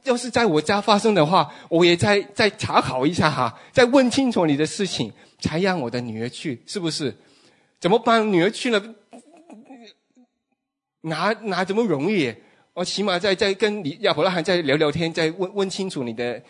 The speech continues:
情况哈。你送我很多礼物，是真的啊，不，不是讲的，讲的这个啦，只是说也不会那么容易真的放他走吧哈。但是你看犹太人，或是说一个婚姻，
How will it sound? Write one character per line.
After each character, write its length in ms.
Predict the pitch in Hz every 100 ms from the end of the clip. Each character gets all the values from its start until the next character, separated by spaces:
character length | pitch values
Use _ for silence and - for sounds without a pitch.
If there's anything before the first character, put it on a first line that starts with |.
| _
情 220 | - 120
况 300 | 139 147 123
哈。 140 | 127 135
你 100 | 135
送 160 | 208
我 100 | 185
很 120 | 131
多 100 | 147
礼 180 | 175 117
物， 160 | 139 131
是 160 | 123
真 160 | 170 196
的 140 | 151 - - - - -
啊， 120 | 214
不， 340 | 220 180 175
不 140 | 202 147
是 180 | 127
讲 180 | 110 104
的， 260 | 110 - 101
讲 140 | 107
的 80 | 113
这 120 | 113 107
个 140 | 101
啦， 160 | 71 -
只 120 | -
是 100 | 151
说 260 | 143 170 156 - - _ _ _
也 140 | 151
不 120 | 185 233
会 140 | 262
那 100 | 170
么 120 | 208
容 120 | 175
易 40 | 170
真 120 | 214
的 80 | 185
放 200 | 185 180
他 120 | 185
走 240 | - 113
吧 200 | 92 98
哈。 280 | 98 123 107 - _ _ _
但 240 | 185 196
是 420 | 196 - 196 151 101 _ _ _ _ _ _ _ - _ -
你 100 | 131
看 320 | 160 135 139
犹 100 | 131
太 180 | 151 151
人， 140 | 143
或 140 | 143
是 80 | 151
说 240 | 139 151 143 _
一 80 | 165
个 80 | 147
婚 220 | - 180
姻， 240 | 180 175